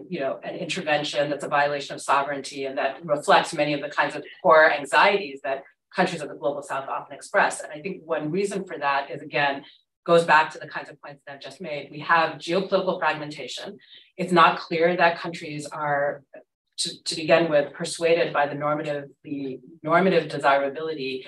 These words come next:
of a international order that is premised exclusively on U S hegemony or on Western domination as a general matter. So there's some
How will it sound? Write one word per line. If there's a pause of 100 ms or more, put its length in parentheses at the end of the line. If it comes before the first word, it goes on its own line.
(320)
of
a
international
order
that
is
premised (160)
exclusively
on
U
S
hegemony
or
on (340)
Western
domination
as
a
general
matter.
So
there's
some